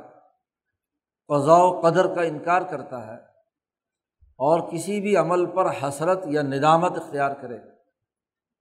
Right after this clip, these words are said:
تو یہ کوئی مثبت رویہ نہیں ہے۔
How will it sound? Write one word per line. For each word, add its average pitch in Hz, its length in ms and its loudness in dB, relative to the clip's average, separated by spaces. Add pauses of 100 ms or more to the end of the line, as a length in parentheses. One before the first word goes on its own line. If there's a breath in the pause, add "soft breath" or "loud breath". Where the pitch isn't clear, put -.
(1400)
تو 135 100 -8
یہ 165 200 2
کوئی 190 200 2
مثبت 165 400 0
رویہ 165 340 0
نہیں 156 280 -6
ہے۔ 95 80 -16